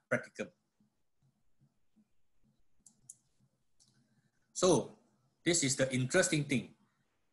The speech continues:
Uh, for those that having the Q and A, I will answer it once I finish, uh, the presentation. So kindly just hang on. So job opportunities, many people are looking at it.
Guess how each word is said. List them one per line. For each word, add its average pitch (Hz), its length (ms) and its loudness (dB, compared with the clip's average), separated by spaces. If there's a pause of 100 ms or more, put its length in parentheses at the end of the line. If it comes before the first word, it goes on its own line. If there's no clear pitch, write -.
(100)
Uh, 120 480 0
for 131 140 4
those 180 260 6
that 135 180 4
having 143 300 2
the 123 120 2
Q 143 200 0
and 131 120 2
A, 160 200 2
I 120 100 2
will 120 140 2
answer 131 540 0
it 147 160 -4 (440)
once 127 360 0
I 113 100 -2
finish, 135 680 0
uh, 110 220 0
the 107 120 -2
presentation. 117 680 0
So 120 280 0
kindly 120 320 0
just 120 320 -2
hang 120 140 -4
on. 175 220 0 (560)
So 151 480 2 (340)
job 202 240 4
opportunities, 160 840 0
many 139 260 0
people 139 300 0
are 123 140 2
looking 127 380 0
at 123 80 0
it. 226 160 2